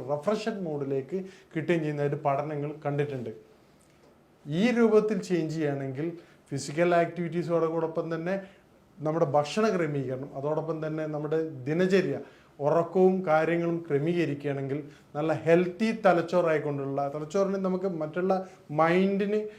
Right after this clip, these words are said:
നിർബന്ധമായിട്ടും എക്സർസൈസ് നിർബന്ധമാണ്. കാരണം നമ്മുടെ ബോഡിക്ക് എക്സർസൈസ് നിർബന്ധമുള്ളതുപോലെ തന്നെ തലച്ചോറിനും വ്യത്യസ്തമായ എക്സർസൈസ് നമ്മൾ സെർച്ച് ചെയ്യുകയാണെങ്കിൽ ഒരുപാട് വ്യത്യസ്തമായിട്ടുള്ള ഓരോ വ്യക്തികളെ ഡിപ്പെൻഡ് ചെയ്തിട്ട്, എനിക്ക് കോമൺ ആയിട്ട് പറയാൻ പറ്റില്ല,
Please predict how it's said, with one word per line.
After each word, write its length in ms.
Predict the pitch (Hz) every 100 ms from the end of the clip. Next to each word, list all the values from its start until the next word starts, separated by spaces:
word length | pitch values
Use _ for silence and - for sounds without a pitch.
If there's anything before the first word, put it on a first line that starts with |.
| - _ - 185 185
നിർബന്ധമായിട്ടും 760 | 170 165 208 214 196 190 190 175
എക്സർസൈസ് 360 | 143 165 175 170
നിർബന്ധമാണ്. 440 | 156 151 160 147 127
കാരണം 180 | 147 151
നമ്മുടെ 200 | 156 151 143
ബോഡിക്ക് 460 | 165 202 214 - 220
എക്സർസൈസ് 440 | 151 170 175 180 175
നിർബന്ധമുള്ളതുപോലെ 800 | 147 151 170 202 180 156 139 135 127
തന്നെ 180 | 135 139 143 - - -
തലച്ചോറിനും 720 | 180 180 190 233 220 190 185 180 - - 160
വ്യത്യസ്തമായ 580 | 156 202 190 196 180 170 151
എക്സർസൈസ് 440 | 156 147 143 139
നമ്മൾ 180 | 131 147 147
സെർച്ച് 240 | 139 -
ചെയ്യുകയാണെങ്കിൽ 400 | 175 160 160 165 - - - 160
ഒരുപാട് 560 | 190 190 208 214 220 196
വ്യത്യസ്തമായിട്ടുള്ള 640 | 175 202 190 196 170 143 135
ഓരോ 120 | 160 147
വ്യക്തികളെ 500 | 147 - - 220 202 175
ഡിപ്പെൻഡ് 260 | 180 180 160
ചെയ്തിട്ട്, 200 | 139 131
എനിക്ക് 180 | 131 151
കോമൺ 280 | 131 143 180
ആയിട്ട് 200 | 170 170 165
പറയാൻ 200 | 143 143 139
പറ്റില്ല, 240 | -